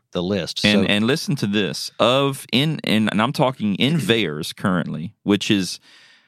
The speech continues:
Speaker 2: adverse events for all vaccines.
Speaker 1: Mm-hmm.
Speaker 2: So all the vaccines that are offered in the United States, there are forty-one thousand one hundred and thirteen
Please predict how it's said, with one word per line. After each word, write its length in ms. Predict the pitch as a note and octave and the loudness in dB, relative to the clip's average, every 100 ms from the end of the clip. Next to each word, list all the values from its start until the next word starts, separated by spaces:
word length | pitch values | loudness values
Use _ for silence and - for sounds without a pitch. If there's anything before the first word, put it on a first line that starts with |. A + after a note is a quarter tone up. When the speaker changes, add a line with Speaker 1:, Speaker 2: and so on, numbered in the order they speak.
| _ _ _ - | _ _ _ 0
Speaker 2:
adverse 500 | B2 C#3 B2+ B2 - | 2 4 2 2 -2
events 380 | G2 G#2+ G#2+ - | 0 0 -2 -6
for 280 | - F#2+ - _ | -2 -2 -2 _
all 520 | G#2+ A2 A#2 A2+ G#2+ | 0 2 0 0 -2
vaccines. 720 | F2+ D#2+ D#2+ - C#2+ F#2 F#2 | -2 -4 -6 -10 -8 -4 -4
Speaker 1:
Mm-hmm. 80 | G2 | -2
Speaker 2:
So 140 | G2 F#2 | 2 2
all 220 | A#2+ B2+ | 2 2
the 80 | B2+ | 0
vaccines 760 | B2 A2+ - A#2+ A2+ A2 A2 | -2 -2 -6 -8 -6 -6 -8
that 160 | G2+ G#2 | -2 0
are 140 | G2 | 0
offered 340 | F2+ F2 - - | 0 -4 -8 -14
in 60 | D#2 | -10
the 60 | |
United 340 | E2 D2+ E2 - | -8 -8 -8 -12
States, 460 | - - - - - _ - - - _ _ | -12 -12 -12 -16 -16 _ -20 -20 -20 _ _
there 260 | A2+ A#2 - | 0 2 2
are 380 | G#2+ G#2 G2+ G2+ | 2 2 0 -2
forty-one 640 | - B2+ C3+ C#3+ C3 B2+ | -2 0 2 2 0 0
thousand 640 | A#2+ A2+ A#2 A2 A2 F#2+ | 0 0 0 -2 -2 0
one 180 | G2+ A2 | 0 0
hundred 320 | A2 A2 G#2 | 0 0 0
and 140 | F2+ F2 | -4 0
thirteen 680 | G2+ F#2 - G#2 F2 E2 | 0 0 -2 -2 0 -2